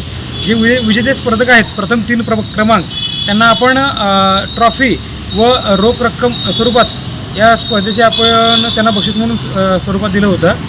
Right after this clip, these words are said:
आणि या स्पर्धेमध्ये आपण चॅम्पियनशिप ट्रॉफी म्हणून, अ, पण एक, अ, अशी, अ, देतो की जे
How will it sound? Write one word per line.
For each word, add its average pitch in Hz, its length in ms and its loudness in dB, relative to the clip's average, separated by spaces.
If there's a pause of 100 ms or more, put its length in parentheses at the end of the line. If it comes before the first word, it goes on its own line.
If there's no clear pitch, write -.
(340)
आणि 214 220 0
या 233 180 4
स्पर्धेमध्ये 247 440 2
आपण 247 220 0
चॅम्पियनशिप 233 560 0
ट्रॉफी 247 200 -2
म्हणून, 247 320 -2
अ, 254 260 -2
पण 240 240 -2
एक, 247 240 -4
अ, 233 220 -2
अशी, 202 160 -4
अ, 185 460 -2
देतो 190 280 -2 (420)
की 233 160 -2
जे 233 180 2